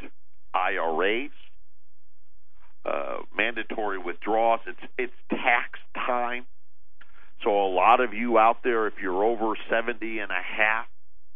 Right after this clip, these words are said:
you're being forced to take distributions now out of your retirement accounts 'cause the government wants their money.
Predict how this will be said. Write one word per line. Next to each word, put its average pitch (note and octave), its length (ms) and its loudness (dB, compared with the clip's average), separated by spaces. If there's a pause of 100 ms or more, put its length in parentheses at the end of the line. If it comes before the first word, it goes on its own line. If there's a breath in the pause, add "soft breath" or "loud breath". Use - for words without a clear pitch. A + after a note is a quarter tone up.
(480)
you're G2 160 -2
being G#2 340 -4 (140)
forced A#2 380 -2
to F2+ 80 -6
take A2 300 0 (160)
distributions A2 1040 -2 (100)
now A2+ 380 2 (320 loud breath)
out G#2 220 6
of A2+ 140 0
your A2+ 220 -2
retirement A2+ 760 2
accounts A2 380 2
'cause G2+ 160 -4
the F#2 80 -6
government A2 560 2
wants G#2+ 260 0 (100)
their G#2+ 160 0
money. A2 340 0